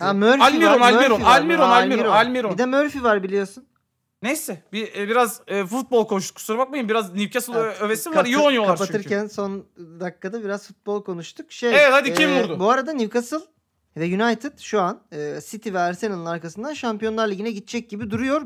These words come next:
Speaker 1: Bir
Speaker 2: Üç dört mü,
Speaker 1: mucize
Speaker 2: dördüncülük için mi uğraşıyorlar?
Speaker 1: E, bir
Speaker 2: Ben
Speaker 1: mucize
Speaker 2: kaçırdım,
Speaker 1: olmazsa,
Speaker 2: takip etmedim.
Speaker 1: e, şöyle,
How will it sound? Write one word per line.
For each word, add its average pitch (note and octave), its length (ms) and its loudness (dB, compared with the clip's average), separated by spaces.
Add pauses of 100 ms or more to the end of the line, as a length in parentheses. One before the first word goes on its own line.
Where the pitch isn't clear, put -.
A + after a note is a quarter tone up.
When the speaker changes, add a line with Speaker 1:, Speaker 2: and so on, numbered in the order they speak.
Speaker 1:
Bir A#3+ 80 0
Speaker 2:
Üç C4+ 120 0
dört A#3+ 80 0
mü, F4 40 6
Speaker 1:
mucize F4+ 300 2
Speaker 2:
dördüncülük C#4 520 4
için C4 160 -2
mi A3 60 0
uğraşıyorlar? D#3 520 -6
Speaker 1:
E, E3 260 -6
bir A3+ 140 -4
Speaker 2:
Ben B3+ 60 -4
Speaker 1:
mucize A#3 340 2
Speaker 2:
kaçırdım, A#3+ 260 4
Speaker 1:
olmazsa, B3 240 2
Speaker 2:
takip A#3 200 0
etmedim. B2 380 -4 (260)
Speaker 1:
e, E3+ 480 -2
şöyle, B3+ 580 -2